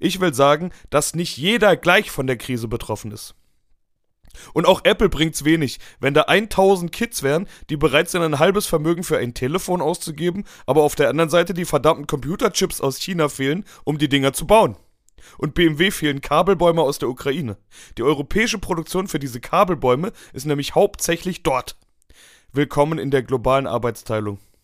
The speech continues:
Noch dazu sind so neue Autos irgendwie mehr Computer als Auto.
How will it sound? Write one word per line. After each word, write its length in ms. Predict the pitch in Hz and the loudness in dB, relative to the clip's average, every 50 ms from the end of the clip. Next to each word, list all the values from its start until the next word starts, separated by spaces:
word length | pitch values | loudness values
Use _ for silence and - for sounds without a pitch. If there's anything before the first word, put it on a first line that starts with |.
| _ _ _ _ - - - - | _ _ _ _ -20 -20 -16 2
Noch 180 | - 156 165 - | 4 4 4 6
dazu 340 | 277 180 - - 214 233 233 | 2 2 2 2 0 0 0
sind 180 | 202 202 170 | 0 -2 2
so 100 | 135 170 | 2 4
neue 220 | 156 165 165 170 165 | 6 6 6 6 6
Autos 400 | 151 175 190 202 196 185 - - | 6 6 6 6 4 2 2 0
irgendwie 300 | 170 180 180 160 180 170 | -2 -2 -2 -2 -2 2
mehr 180 | 165 175 170 | 2 2 2
Computer 560 | 170 - 170 165 131 139 185 240 247 - 156 | 2 0 -2 -2 -2 -2 -2 -2 2 4 4
als 180 | 147 147 143 - | 4 4 2 0
Auto. 440 | 123 143 151 - - 170 208 226 | 2 2 2 2 2 2 2 2